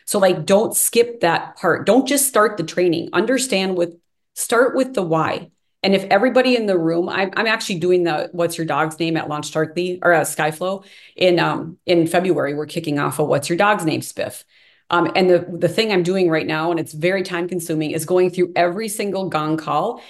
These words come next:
And I'm finding opportunities where A Es could have done different things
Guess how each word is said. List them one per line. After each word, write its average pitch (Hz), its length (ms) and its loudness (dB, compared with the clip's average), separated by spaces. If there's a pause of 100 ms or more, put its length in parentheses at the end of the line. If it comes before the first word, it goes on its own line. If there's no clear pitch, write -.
(120)
And 180 120 0
I'm 175 140 2
finding 190 600 0
opportunities 175 760 -2
where 165 220 0
A 170 380 -2
Es 165 120 -4
could - 120 -8
have 151 120 -4
done 165 240 2
different 165 380 -4
things 240 500 -2